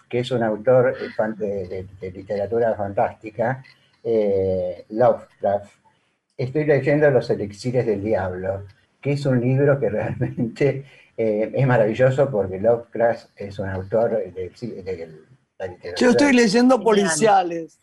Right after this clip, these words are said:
Speaker 1: Ah,
Speaker 2: muchos
Speaker 1: bueno, los policiales
Speaker 2: policiales.
Speaker 1: me encantan, sí,
Speaker 2: Me
Speaker 1: sí.
Speaker 2: encantan.
Speaker 1: Yo leí el primero, el libro que, que escribió Jim Thom-, Thompson, que es un autor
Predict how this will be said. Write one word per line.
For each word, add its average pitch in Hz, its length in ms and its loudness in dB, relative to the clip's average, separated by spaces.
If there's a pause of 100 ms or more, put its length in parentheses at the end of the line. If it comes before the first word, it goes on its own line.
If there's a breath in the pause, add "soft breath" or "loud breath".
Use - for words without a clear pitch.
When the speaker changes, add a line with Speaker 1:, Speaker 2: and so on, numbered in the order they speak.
(360)
Speaker 1:
Ah, 196 40 -6
Speaker 2:
muchos 226 300 2
Speaker 1:
bueno, 165 280 6
los 127 80 4
policiales 147 400 4
Speaker 2:
policiales. - 20 0
Speaker 1:
me 127 80 0
encantan, 104 680 0
sí, 117 380 -2
Speaker 2:
Me 180 140 -2
Speaker 1:
sí. - 80 -2
Speaker 2:
encantan. 160 880 2 (560)
Speaker 1:
Yo 160 160 4
leí 185 260 6
el 180 140 2
primero, 156 400 4
el 151 100 0
libro 180 300 2
que, 139 400 -4
que 120 60 -2
escribió 139 400 2 (100)
Jim 147 320 -2
Thom-, 135 300 2
Thompson, 127 680 0
que 117 80 -4
es 117 120 -6
un 113 100 -2
autor 110 560 0